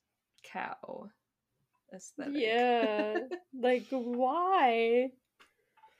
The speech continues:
Speaker 2: Oh.
Speaker 1: "I will be a sexy cow. That will surely get them." <laughs>
Speaker 2: Moo.
Speaker 1: Moo.
Speaker 2: Moo. But a sexy
Speaker 1: <laughs>
Speaker 2: moo. But a moo.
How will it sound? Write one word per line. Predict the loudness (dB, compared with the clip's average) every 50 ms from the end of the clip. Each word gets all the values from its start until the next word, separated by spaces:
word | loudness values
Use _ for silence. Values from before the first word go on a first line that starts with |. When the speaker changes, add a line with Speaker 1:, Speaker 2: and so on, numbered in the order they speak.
| _ _ _ _ _ -10
Speaker 2:
Oh. | -8 -6 -6 -8 -10 _ _ -18 -18 -18 -20 _ _ _ _ _ _ _ _ _ _ _ _ _ _ 4
Speaker 1:
"I | 4 6
will | 6 6 4
be | 6 6 4
a | 4 4
sexy | 2 4 6 6 6 6 4 -2 -6 -6
cow. | -2 2 6 8 8 8 8 8 6 4
That | 4 4 4 4 2
will | 0 -4
surely | -4 -4 -4 -2 -2 -2 -4 -6
get | -4 -4 -4 -4 -4 -4
them." | -4 -4 -4 -4 -4 -6 -6 0 4
<laughs> |
Speaker 2:
Moo. | 4 4 4 4 4 6 8 10 12 12 12 12 12 12 12 12 12 10 8 6 4 2 2 0 -2 -8 -18 -20 _ _ _ _ -12
Speaker 1:
Moo. | -10 -8 -8 -6 -6 -6 -4
Speaker 2:
Moo. | -2 -2 2 4 6 6 8 8 8 6 6 4 2 0 -2 -2 -2 -4 -4 -6 -10 -18 -20 -20 -20 _ _ _ _ _ _ _ _ _ _ _ _ _ _
But | -2 -2 -2
a | -2
sexy | -2 0 4 6 6 6 8 8 6 4 4
Speaker 1:
<laughs> |
Speaker 2:
moo. | 4 2 2 2 2 0 0 0 2 0 0 -2 -4 _ _ _ _ _ _ _ _ _ _ -6
But | -4 -4 -2
a | -4 -6
moo. | -6 -4 -2 0 0 2 2 2 4 4 2 2 0 -2